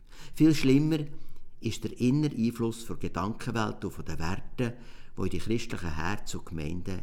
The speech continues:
eindringen. Die Vermischung mit dem babylonischen,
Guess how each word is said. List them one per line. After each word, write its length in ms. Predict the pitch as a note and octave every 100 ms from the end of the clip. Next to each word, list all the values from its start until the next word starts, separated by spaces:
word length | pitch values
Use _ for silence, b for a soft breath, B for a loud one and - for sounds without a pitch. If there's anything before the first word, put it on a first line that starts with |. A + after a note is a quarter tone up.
| -
eindringen. 560 | E2+ E2 F2 D2+ C#2+ C#2 - - - B B B -
Die 40 |
Vermischung 560 | B2 A#2 C#3+ - D3+ C#3+ - B B
mit 180 | G#2 G2
dem 100 | F#2
babylonischen, 840 | D#2+ D#2+ F2 F#2+ A2+ C3 B2 B2+